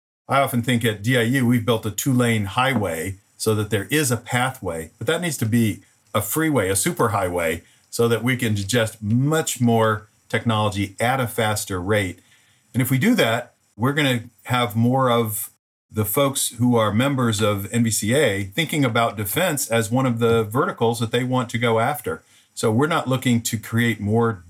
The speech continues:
defense-specific companies. We want companies that have dual use as their market to be thinking about defense, and we need more investors funding those companies.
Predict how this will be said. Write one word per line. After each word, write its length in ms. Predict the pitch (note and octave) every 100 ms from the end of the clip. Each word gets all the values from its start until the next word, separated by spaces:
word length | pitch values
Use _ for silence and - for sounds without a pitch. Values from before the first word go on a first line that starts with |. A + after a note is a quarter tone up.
| -
defense-specific 1300 | G2+ - B2 A#2 A2+ - - - G2+ - A#2 - - - - _ _ _
companies. 580 | - D#3 G#2+ E2 E2+ - _ -
We 200 | G2+ D#3
want 340 | C3 B2 A#2+ _ _ _ _
companies 400 | - C3 A#2+ A#2 G#2+
that 80 |
have 260 | G#2 A2+ F#2 F#2+
dual 300 | A2+ C3 A2
use 600 | G2 C3+ D#3 G2+ - - _ _ _ _
as 140 | A2
their 140 | A#2 A#2
market 460 | A2 A2 G#2+ G#2+
to 80 | -
be 120 | A2+
thinking 340 | A2+ C#3+ C3+ A2+
about 460 | G2+ G#2+ G#2 -
defense, 640 | G2 F2+ A#2 G#2+ - - - _ _ _ _
and 120 | G#2+ A2
we 80 |
need 180 | A2+ A#2
more 160 | A2 A2
investors 640 | F#2+ A2+ - G#2 F#2 - -
funding 440 | - B2+ A2+ F2+
those 300 | D#2+ D2 C#2+
companies. 540 | - E2 - D2 C2+